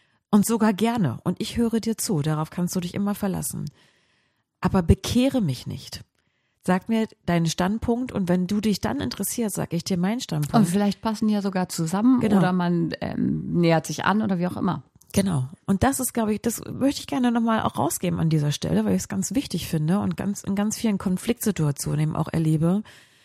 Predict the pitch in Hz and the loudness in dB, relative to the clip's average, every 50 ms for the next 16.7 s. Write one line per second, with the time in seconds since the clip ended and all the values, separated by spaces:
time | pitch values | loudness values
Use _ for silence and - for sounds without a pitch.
0 | _ _ _ _ _ _ - - 196 190 190 180 - 185 175 - - 202 196 - | _ _ _ _ _ _ -2 0 2 2 2 2 2 0 -2 0 -2 -2 -2 -2
1 | - - - 196 190 180 180 190 190 185 196 202 196 - - 233 262 - 214 - | -4 -2 0 0 0 0 0 -2 -2 0 0 0 0 -2 -2 -2 -2 0 -2 -6
2 | - - 156 147 139 - - - - - - - 175 175 190 175 - - - - | -4 -6 -4 -4 -4 -4 -4 -6 -6 -6 -6 -4 -2 -2 -2 -2 -4 -8 -12 -14
3 | 196 - - 175 190 - - 143 196 226 240 226 196 185 175 165 190 202 226 226 | -10 -10 -4 -4 -2 0 2 2 2 2 0 0 0 2 2 0 0 0 0 -2
4 | 214 202 196 185 180 - - - 185 196 202 - 208 196 - - 185 175 - - | 0 0 0 0 0 -2 -2 -2 -2 -2 0 0 -2 -2 0 -2 -2 -2 0 0
5 | 85 - 220 - - - - - 180 180 175 165 156 151 - - 170 143 139 139 | 0 -2 -2 -4 -6 -8 -2 0 2 4 4 4 4 2 2 0 0 2 2 4
6 | 143 143 156 180 208 - 180 180 - - - 190 156 180 170 - - - 220 226 | 4 4 4 2 0 0 -2 -2 -2 -2 -4 0 2 2 0 0 -2 -2 0 0
7 | 240 247 180 147 143 139 147 165 196 240 - - - - _ _ _ _ _ _ | 0 2 2 2 2 2 2 0 0 -2 -6 -12 -20 -20 _ _ _ _ _ _
8 | _ _ _ _ - 196 196 190 - - - - 240 277 - _ - - _ _ | _ _ _ _ 2 2 4 4 2 0 -2 -2 -2 -2 -4 _ -18 -20 _ _
9 | - - - - 302 311 339 339 - - - 247 185 165 170 175 170 170 160 - | -4 -4 0 2 2 2 2 0 -2 -2 0 2 4 6 6 8 6 6 6 4
10 | 147 143 131 135 135 135 - _ _ - _ _ _ _ _ _ _ _ _ _ | 2 0 2 0 0 -2 -4 _ _ -20 _ _ _ _ _ _ _ _ _ _
11 | _ _ 190 190 - - - - 208 254 302 - 269 226 214 190 185 - - 208 | _ _ 2 4 4 2 2 4 4 4 4 4 4 4 4 4 2 0 0 2
12 | 240 269 254 214 - 175 180 220 254 220 180 185 202 220 202 - - 202 190 - | 2 4 2 4 4 4 4 4 2 2 2 2 2 2 0 -2 -4 -4 -4 -2
13 | 180 180 - _ - - - 220 208 247 294 311 226 165 170 185 208 226 190 180 | -2 -2 -2 _ -4 -2 0 2 2 2 2 2 2 2 2 2 2 2 2 2
14 | 190 185 202 208 185 - 214 233 - - 226 226 - - 208 - - 190 165 151 | 2 2 2 2 2 2 0 0 0 -2 -2 -2 -2 -4 -6 -2 0 0 2 2
15 | 160 185 220 - - - 220 220 - 202 151 - 208 233 - 98 85 - - 165 | 2 0 0 -2 -4 -4 -4 0 0 0 2 4 2 2 2 0 -2 -4 -2 -2
16 | 220 - - - 190 147 - - 67 - - - - | 0 0 0 0 -2 -2 -2 -6 -8 -6 -6 -8 -8